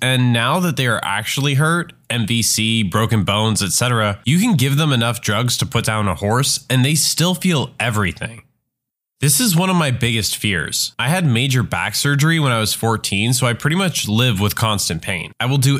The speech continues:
everything I can to avoid taking a Vicodin so that when I get older and I really start to hurt, I haven't built up a tolerance. The only thing that sucks about it is that the pills expire before I use them all, and so when I really do need them,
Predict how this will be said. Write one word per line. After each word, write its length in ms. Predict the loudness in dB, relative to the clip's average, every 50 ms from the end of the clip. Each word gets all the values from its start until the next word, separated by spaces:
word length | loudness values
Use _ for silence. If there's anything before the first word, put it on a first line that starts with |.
| -2
everything 400 | -2 -2 0 0 0 0 0 0
I 80 | 0 0
can 320 | -2 -2 -2 0 0 0
to 180 | 0 0 2 2
avoid 320 | 2 2 2 0 0 -2
taking 320 | -2 -4 -4 -2 -2 0 0
a 80 | 0
Vicodin 560 | 0 0 -2 -2 0 -2 0 0 0 0 0 0
so 160 | 2 2 2
that 160 | 0 0 0
when 140 | 0 -2 -2
I 100 | -2 -2
get 160 | -2 -2 -4
older 420 | -2 -2 0 0 2 2 2 0
and 120 | 0 0 0
I 60 | 0
really 440 | 0 -2 -2 -2 -2 0 0 0 0
start 280 | 0 0 -2 -2 0
to 80 | 0 0
hurt, 300 | 2 2 2 2 0 -2 -4
I 60 | -4
haven't 340 | -4 -4 -2 -2 -2 -2 0
built 220 | 0 0 0 0 0
up 160 | -2 -2 -2
a 40 | -4
tolerance. 800 | -6 -4 -4 -2 -2 -2 -4 -6 -6 -8 -8 -6 -6 -6 -6 -2
The 80 | 0 0
only 160 | 0 2 0
thing 160 | 0 0 0
that 140 | 0 0 0
sucks 380 | -2 0 0 0 -2 -2 0
about 260 | 0 0 0 0 0 0
it 120 | 0 0
is 100 | 0 0
that 140 | 0 -2 -2
the 80 | -2
pills 260 | -4 -2 -2 0 0 0
expire 540 | 0 0 -2 -2 -2 -2 -2 0 0 0
before 320 | -2 -2 -2 -2 -2 0 0
I 60 | 0
use 260 | 0 0 2 0 0
them 160 | 0 0 0
all, 260 | 0 0 0 -2 -2 -2
and 120 | -2 0
so 120 | 0 2 0
when 160 | 0 0 0
I 60 | 0
really 340 | 0 0 0 0 0 0 0
do 240 | 0 0 0 0 2
need 280 | 2 2 2 0 0
them, 260 | 0 0 0 0 -2